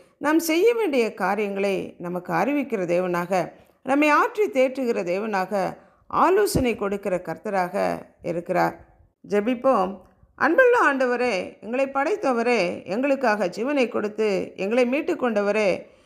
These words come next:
தாவீதை போல அதிகாலமே நாங்கள் எழுந்து ஆயத்தமாகி, எங்களுடைய துதி பலிகளையும் ஸ்தோத்திர பலிகளையும்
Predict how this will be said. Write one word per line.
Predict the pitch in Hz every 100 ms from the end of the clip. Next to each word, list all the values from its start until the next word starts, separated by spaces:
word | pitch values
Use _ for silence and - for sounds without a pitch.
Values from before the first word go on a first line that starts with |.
| _ _
தாவீதை | 233 349 508 508 392 277
போல | 247 233 240 226 185 190 -
அதிகாலமே | 233 381 403 370 330 285 285
நாங்கள் | 240 208 202
எழுந்து | 196 208 220 220 190 175
ஆயத்தமாகி, | - 165 247 247 208 190 196 202 170 - - - _ _
எங்களுடைய | - 349 539 480 339 277
துதி | - 285 415
பலிகளையும் | 339 277 240 226 220 226 180
ஸ்தோத்திர | - - 226 320 - 285
பலிகளையும் | 202 220 220 214 208 208 180